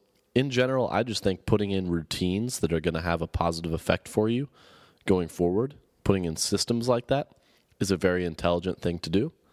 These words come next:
And that's really hard to do if you set up, "Okay, I'm gonna do this at three P M every day," because your three P M is gonna look different every single day.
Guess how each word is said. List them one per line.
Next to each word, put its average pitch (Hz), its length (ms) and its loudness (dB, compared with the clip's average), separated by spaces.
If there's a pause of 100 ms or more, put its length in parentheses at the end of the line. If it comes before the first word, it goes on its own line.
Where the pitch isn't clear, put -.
(1000)
And 107 640 -2 (800)
that's 113 320 2
really 170 180 2
hard 131 300 -2
to 104 80 -2
do 104 420 0
if 95 160 -4
you 90 120 -2
set 95 280 0
up, - 300 -4
"Okay, 104 240 2
I'm 92 160 -2
gonna 98 160 -2
do 98 120 0
this 90 200 -2
at - 100 -4
three 98 300 -4
P 92 280 -2
M 78 380 -4
every - 180 -6
day," - 300 -4 (420)
because 120 280 0
your 156 80 -2
three 165 260 -2
P - 160 -2
M 156 140 -2
is 104 100 -4
gonna 95 160 0
look 95 260 -2
different - 320 -2 (140)
every 82 240 -2
single 76 300 -2
day. 71 260 -2